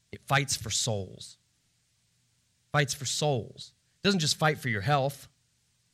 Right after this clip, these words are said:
It doesn't just fight for our unity, but it actively wages spiritual warfare for souls. Unforgiveness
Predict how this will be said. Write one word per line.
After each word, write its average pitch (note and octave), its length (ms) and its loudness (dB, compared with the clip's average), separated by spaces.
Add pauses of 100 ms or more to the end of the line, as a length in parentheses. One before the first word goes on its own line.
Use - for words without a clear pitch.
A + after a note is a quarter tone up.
(340)
It - 80 -4
doesn't C#3+ 100 2
just C#3 160 2
fight C#3 260 2
for C3+ 180 -8
our C3+ 160 4
unity, B2+ 520 2 (680)
but C3+ 100 2
it B2+ 180 0
actively C#3 600 0 (880)
wages C#3+ 380 6
spiritual D#3 520 0
warfare A#2+ 640 0 (1300)
for G#2+ 80 -6
souls. - 640 -2 (1300)
Unforgiveness E3+ 920 4